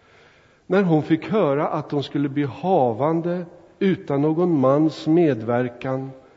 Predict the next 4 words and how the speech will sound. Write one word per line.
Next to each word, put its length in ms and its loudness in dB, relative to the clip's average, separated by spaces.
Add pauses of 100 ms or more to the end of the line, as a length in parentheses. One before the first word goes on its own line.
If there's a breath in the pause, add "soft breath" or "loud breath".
(240 soft breath)
och 160 4
föda 720 0
världens 680 -2
frälsare. 880 -8